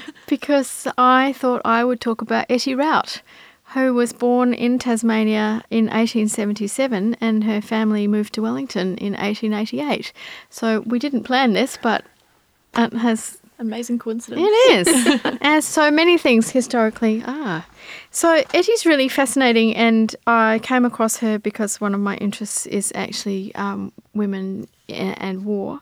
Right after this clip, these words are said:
Speaker 2: and histories of women and war, and the ways in which they have always been there but have often been written out or made less important. And Etty's really fascinating because she's really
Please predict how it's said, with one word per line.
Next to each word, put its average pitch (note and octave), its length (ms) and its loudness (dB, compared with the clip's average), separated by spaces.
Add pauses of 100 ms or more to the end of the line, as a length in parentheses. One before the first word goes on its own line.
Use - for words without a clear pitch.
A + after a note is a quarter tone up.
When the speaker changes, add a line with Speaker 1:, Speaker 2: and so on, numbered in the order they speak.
(460)
Speaker 2:
and G#3 160 2
histories B3 440 0
of F#3+ 100 -2
women F#3 240 -4
and F#3 220 -6
war, F3+ 360 -4 (140)
and A3 180 2
the G#3+ 120 2
ways A3+ 320 2
in G#3+ 120 0
which - 280 -6
they F#3 560 -4
have F3+ 560 -8 (1000)
always A3+ 380 4
been A3 240 4
there G3 160 2
but - 180 -2
have G3+ 220 -4
often G3 260 -4
been F#3+ 240 -4
written G3 260 -4
out F#3 280 -6
or F#3 100 -4
made F3+ 300 -6
less F3 240 -6
important. - 640 -10 (460)
And B3+ 260 2
Etty's A#4 320 -2
really C4+ 520 4
fascinating G#3 680 0
because B3+ 400 0
she's - 400 -4 (500)
really E4+ 540 4